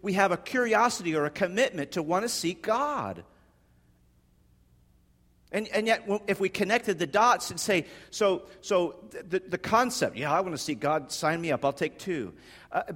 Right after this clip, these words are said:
but, but then it translates into, well, then, h-, how are, how are we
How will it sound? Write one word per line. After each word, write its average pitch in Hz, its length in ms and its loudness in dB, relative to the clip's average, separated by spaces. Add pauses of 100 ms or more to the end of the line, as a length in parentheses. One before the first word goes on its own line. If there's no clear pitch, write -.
(140)
but, - 380 -6
but 180 160 -2
then 208 100 2
it 208 140 -8
translates 202 720 -4
into, 160 460 -4
well, 160 240 -2
then, 151 240 -2 (440)
h-, - 160 -10
how 190 340 0
are, 180 260 0
how 196 320 -4
are 196 120 0
we 147 280 -2